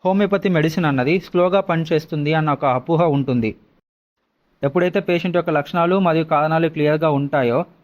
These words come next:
దాని తగ్గ హోమియోపతి మెడిసిన్ కరెక్ట్గా ఇచ్చినప్పుడు లక్షణాల నుండి త్వరగా ఉపశమనం పొందవచ్చు.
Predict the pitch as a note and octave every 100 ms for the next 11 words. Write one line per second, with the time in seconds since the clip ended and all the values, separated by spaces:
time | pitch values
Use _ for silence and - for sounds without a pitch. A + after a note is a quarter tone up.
0 | - D3+ D#3+ D#3+ D#3 D#3 D#3+ F#3+ F#3 F3+
1 | F3+ D#3+ E3+ E3 D3 C#3+ E3 D#3+ C#3+ D#3+
2 | C3+ C3+ D#3+ A#3 - _ _ _ _ _
3 | C#3+ D3 - G3+ F#3 D3+ D3 A3+ F3+ E3+
4 | G3 F#3 E3 E3 E3+ F#3+ D#3 D#3 C#3+ C3+